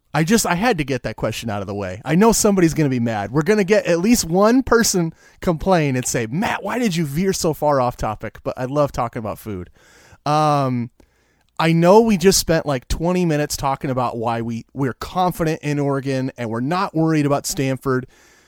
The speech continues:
Is there anyone on this Stanford team that concerns you, that, that you are,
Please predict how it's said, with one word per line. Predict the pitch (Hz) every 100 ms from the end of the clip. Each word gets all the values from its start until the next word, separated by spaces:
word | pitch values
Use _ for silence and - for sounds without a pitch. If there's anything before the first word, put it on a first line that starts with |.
| _ _ _ -
Is | 170 135
there | 160 151 190
anyone | 202 226 202 185 175
on | 165 156
this | 151 -
Stanford | - 147 143 - 131 -
team | 143 131 127 123 - _
that | 135 -
concerns | - 131 - - 151 151 143 120
you, | 110 87 107 - -
that, | 151 156
that | 151 143
you | 147 165 156
are, | 151 135